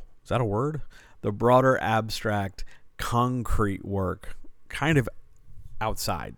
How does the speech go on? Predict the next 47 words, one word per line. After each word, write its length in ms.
out 200
by 120
the 120
door, 440
because 300
we 120
don't 320
really 560
need 300
it. 320
And 160
it's 200
not 200
a 40
matter 440
of, 440
like, 460
the 80
reader, 400
the, 280
sorry, 380
the 160
writer 560
has 440
to 180
know 440
that, 140
"Oh 140
my 180
God, 320
this 160
is 100
how 200
hyphens 520
work." 340
Um, 420
there's 180
no 100
test. 600
Like, 260
the 80
writer's 360
not 160
gonna 180
flunk 480
the 180
final 720